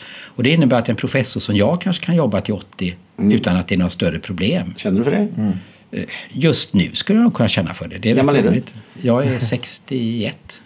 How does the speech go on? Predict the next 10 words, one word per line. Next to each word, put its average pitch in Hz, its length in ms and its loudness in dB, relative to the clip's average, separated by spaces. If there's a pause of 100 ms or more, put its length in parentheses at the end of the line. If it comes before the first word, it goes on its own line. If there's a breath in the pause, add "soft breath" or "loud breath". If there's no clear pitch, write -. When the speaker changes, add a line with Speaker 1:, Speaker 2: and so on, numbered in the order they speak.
(100)
Speaker 2:
Sextioett? - 560 -4
Speaker 1:
Ja. 110 120 -2
Speaker 3:
Men 113 120 2
snart 104 300 2
måste 143 280 4
du 131 60 6
ta 127 120 2
ställning 113 380 4
då 160 140 4
ju. 139 100 2